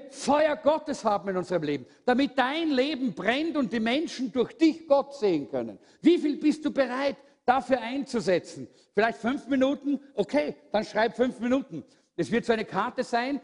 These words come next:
wo du auf der einen Seite für dich selber draufschreibst, wie viel du, äh, jeden Tag,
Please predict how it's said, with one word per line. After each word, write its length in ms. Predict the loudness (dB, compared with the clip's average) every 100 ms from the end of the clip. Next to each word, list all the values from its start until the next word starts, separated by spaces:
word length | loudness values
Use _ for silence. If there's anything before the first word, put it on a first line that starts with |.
| _
wo 140 | 2 4
du 120 | 4
auf 160 | 0 -2
der 100 | -2
einen 280 | 0 -2
Seite 380 | 0 0 0 -4
für 120 | -4
dich 160 | -4 -4
selber 320 | -2 -2 -2
draufschreibst, 800 | -2 -2 -2 -4 -4 -4 -6 _ _ _
wie 120 | -2 0
viel 260 | 2 0
du, 240 | 0 -2 -2 -12 -2
äh, 180 | 2 2
jeden 320 | 0 -6 -4 0
Tag, 260 | 0 0